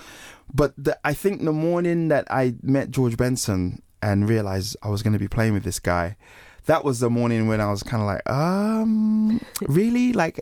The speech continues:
Speaker 1: yeah, like, how did, how did we get here?" Um, and sitting, you know, with him backstage in the dressing room and just kind of talking, um, very, very re-, in a very relaxed fashion and candidly about,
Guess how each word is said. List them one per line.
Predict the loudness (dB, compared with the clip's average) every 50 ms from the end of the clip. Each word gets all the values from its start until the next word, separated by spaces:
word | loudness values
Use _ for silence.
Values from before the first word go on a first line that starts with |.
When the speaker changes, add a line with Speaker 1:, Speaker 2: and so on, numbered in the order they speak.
| -6
Speaker 1:
yeah, | 0 0 2 2 2 0 -2
like, | -4 -4 -2
how | 0 0 2 2 2
did, | 2 0 0 -2 -6 -6 -2
how | 0 0
did | 0 0 -2 -2
we | 0
get | 0 0 0 2
here?" | 2 2 2 2 2 0 -4 -10 -14 -16 -16 -16 -16 -18 -18 -16 -8 0
Um, | 2 4 4 6 4 4 2 2 2 0 2
and | 0 0 0
sitting, | 2 2 2 2 2 2 0 0 -2 -4 _ _ -8 -2
you | 0 2 2
know, | 2 2
with | 2 2 2
him | 2 2 2 2
backstage | 0 -2 -2 -2 0 0 2 2 2
in | 2 2
the | 2
dressing | 2 0 -2 -2 -2 -2
room | -2 -2
and | -2 -2
just | -2 0
kind | 0 0 0 0
of | -2
talking, | -2 0 2 2 2 0 0 0 0 0 0 -2 -6 -8 -14 _ _ -4 -2
um, | 0 2 2 0 0
very, | 2 2 2 2 2 0 0
very | 0 0 0 2 2 0 -2 -4 -6 -12 -20 -20 -20 -20 -20 -20 -20 -18 -8 -2
re-, | 0 0 2 2
in | 2 2 2
a | 0
very | 0 0 2 2 2
relaxed | 2 2 2 2 0 -2 -4 -4
fashion | -2 -2 -2 0 0 0 2 2 2 2
and | 0 -2 0
candidly | 0 0 0 0 0 -2 -2 -2 0
about, | 0 0 0 0 0 0 -2 -6 -10